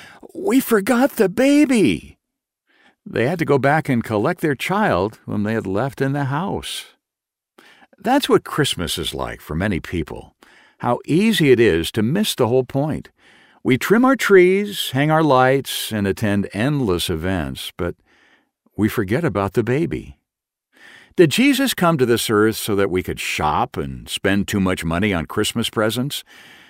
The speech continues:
Of course not. He actually came with the express purpose of dying on a cross for our sins.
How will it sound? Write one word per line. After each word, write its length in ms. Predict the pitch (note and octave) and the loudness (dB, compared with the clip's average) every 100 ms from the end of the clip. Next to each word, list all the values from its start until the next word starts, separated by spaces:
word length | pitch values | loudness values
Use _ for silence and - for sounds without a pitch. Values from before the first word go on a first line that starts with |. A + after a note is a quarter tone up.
| _ | _
Of 140 | - - | -18 -4
course 300 | C3+ D#3+ - | -2 0 -2
not. 320 | C#2+ A#1 - _ _ _ - - | -8 -10 -16 _ _ _ -20 -4
He 160 | C3 C#3+ | 4 6
actually 320 | B3+ - F#3+ | 6 4 2
came 320 | - C#3+ C#3 | 2 0 2
with 140 | B2+ | 2
the 120 | A#2+ G2+ | 2 2
express 520 | - - D3+ G#3+ - | 0 -4 0 0 0
purpose 480 | - C3 G2+ A#2 - | -2 0 0 -2 -2
of 180 | E2+ | -4
dying 400 | D#2 G2+ A#2+ C#3 | -2 0 2 2
on 140 | B2 A2+ | 0 -2
a 80 | A2 | -4
cross 540 | - A2 F2+ B1+ - | -6 -2 -2 -4 -8
for 220 | - D2 | -8 -4
our 120 | D2+ | -4
sins. 680 | D2+ - F#2 F2 C2+ A#1+ - | -4 -6 -4 -4 -6 -10 -14